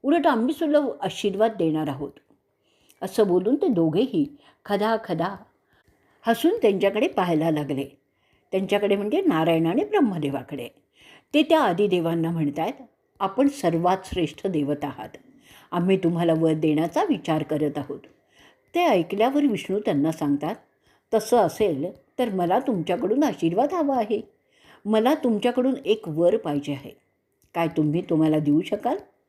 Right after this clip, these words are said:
तुम्ही दोघे महाबली आहात, गेल्या युगातले आहात. तुमच्यासारखा दुसरा पुरुष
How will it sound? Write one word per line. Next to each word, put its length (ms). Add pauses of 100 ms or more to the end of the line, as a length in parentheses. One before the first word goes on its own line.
(400)
तुम्ही 240
दोघे 300
महाबली 560
आहात, 220 (800)
गेल्या 300
युगातले 600
आहात. 380 (640)
तुमच्यासारखा 600
दुसरा 340
पुरुष 360